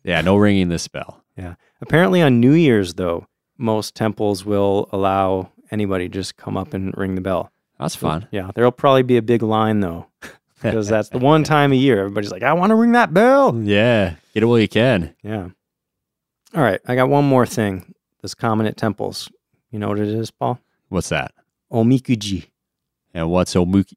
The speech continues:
Speaker 1: om-, omikuji?
Speaker 2: Omikuji is a,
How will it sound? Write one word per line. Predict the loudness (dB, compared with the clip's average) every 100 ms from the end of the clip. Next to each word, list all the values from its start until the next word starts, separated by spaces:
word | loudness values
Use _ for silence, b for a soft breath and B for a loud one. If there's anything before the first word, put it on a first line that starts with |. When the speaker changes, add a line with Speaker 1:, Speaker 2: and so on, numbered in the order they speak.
| -8
Speaker 1:
om-, | -6 -6 -2
omikuji? | 2 2 4 2 4 2 4 2 2 0 -4 -12 _
Speaker 2:
Omikuji | 0 2 2 -2 0 0 0 _ _ _ -4
is | -2 0
a, | 0 2 2 0